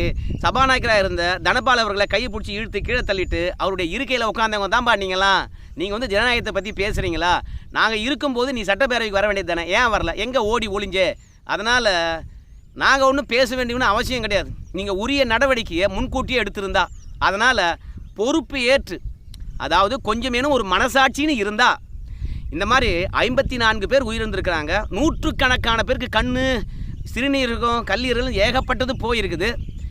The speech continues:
இதெல்லாம் வந்து பாத்தீங்கன்னா, உங்க நெஞ்ச உலுக்கி மனசாட்சின்னு ஒண்ணு இருந்தா நீங்க ராஜினாமா பண்ணிட்டு போங்க, உங்ககிட்ட நாங்க என்ன பேச வேண்டியது இருக்குது அப்படின்னு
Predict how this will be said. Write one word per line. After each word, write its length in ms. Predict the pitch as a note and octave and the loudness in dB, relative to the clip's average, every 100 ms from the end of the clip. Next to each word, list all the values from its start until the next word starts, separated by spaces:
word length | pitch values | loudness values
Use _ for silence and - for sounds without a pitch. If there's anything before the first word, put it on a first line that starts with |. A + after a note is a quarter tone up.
| - - - | -10 -12 -4
இதெல்லாம் 440 | D#3+ G#3+ C4 D4+ | 0 2 6 6
வந்து 160 | C#4+ B3+ | 4 2
பாத்தீங்கன்னா, 320 | C4 G#3 A#3+ | 0 0 -4
உங்க 100 | G3+ | -4
நெஞ்ச 380 | F#3+ B3 B3+ B3 | -4 -4 0 -2
உலுக்கி 380 | A3 B3+ A3+ C4+ C4 | -2 -4 -2 -2 -2
மனசாட்சின்னு 580 | D#3 G3 B3 B3+ B3 B3+ | -2 -2 2 0 0 -4
ஒண்ணு 120 | G#3 F#3+ | -4 -4
இருந்தா 380 | G#3 B3+ C4+ D4+ A#3+ | -4 2 6 6 4
நீங்க 220 | E3+ F#3+ F#3 | -4 -4 0
ராஜினாமா 320 | A3 B3+ A3+ | 0 0 0
பண்ணிட்டு 260 | G3+ F#3 | -2 -4
போங்க, 240 | F3 A3+ F#3+ - - | -4 -2 -2 -8 -10
உங்ககிட்ட 320 | F#3+ A3+ A#3+ | -6 -6 -2
நாங்க 240 | G#3 B3 | 0 0
என்ன 100 | A#3+ | -2
பேச 200 | F#3 F3 D#3+ | -2 -4 -4
வேண்டியது 240 | D3 C3+ | -8 -8
இருக்குது 220 | A#2+ A2 - - | -12 -14 -20 -4
அப்படின்னு 460 | D3 D#3 D3+ C3 | -2 0 -2 -2